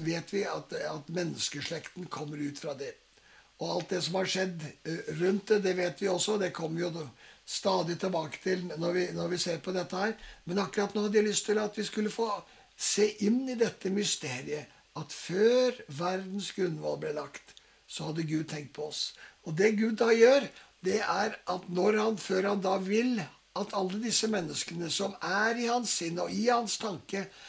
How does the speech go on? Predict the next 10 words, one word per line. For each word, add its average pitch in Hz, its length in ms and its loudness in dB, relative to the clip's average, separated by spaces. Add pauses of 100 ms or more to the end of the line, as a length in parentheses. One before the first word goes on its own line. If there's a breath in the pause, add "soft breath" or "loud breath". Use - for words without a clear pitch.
(140 loud breath)
f-, - 400 -8 (100)
så, - 300 -4
så, 190 180 -2
så 190 160 -4
skaper 180 560 -2
han 170 140 -4
et - 100 -6
sted 147 360 -4
for - 200 -8
oss. - 140 -4